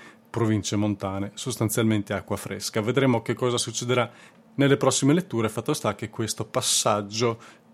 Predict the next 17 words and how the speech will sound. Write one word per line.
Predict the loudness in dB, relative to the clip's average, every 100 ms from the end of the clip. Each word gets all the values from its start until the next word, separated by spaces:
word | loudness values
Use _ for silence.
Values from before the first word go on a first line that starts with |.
| _ -16
costituzionale | -2 0 0 -2 -4 -2 2 4 4 4
al | 2
Senato | 2 2 0 -2 -4 -4 -4 -6 -20 _ -2
ha |
lasciato | 0 2 0 -2 -2
l'amaro | 0 2 4 2 2 2
in | 2
bocca | 0 -2 -6 -6 -6 -6
a | -8 -6 -6 -6 -2
molti | 0 2 0 -4
a | -6
Belluno | -2 -2 -2 -4 -2 -2 -4 -16 _ _ -8
e | -6 -2
probabilmente | 0 0 2 2 2 0 -4
produrrà | -4 -4 -2 -4 -2 -2
nuove | 0 4 4 4 2
reazioni, | 0 -2 -2 -2 -2 -2 -2